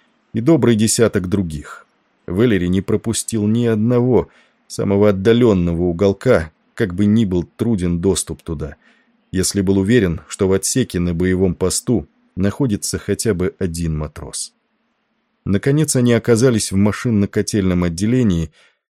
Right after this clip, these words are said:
где с непривычки у человека сдавливает барабанные перепонки,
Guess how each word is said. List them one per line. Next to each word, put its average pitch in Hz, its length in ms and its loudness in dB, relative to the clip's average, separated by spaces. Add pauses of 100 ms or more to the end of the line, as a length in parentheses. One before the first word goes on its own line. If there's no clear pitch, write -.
(160)
где 107 180 2
с - 100 -2
непривычки 131 560 0
у 104 100 2
человека 104 580 0
сдавливает 87 640 0
барабанные 87 600 0
перепонки, 95 680 -4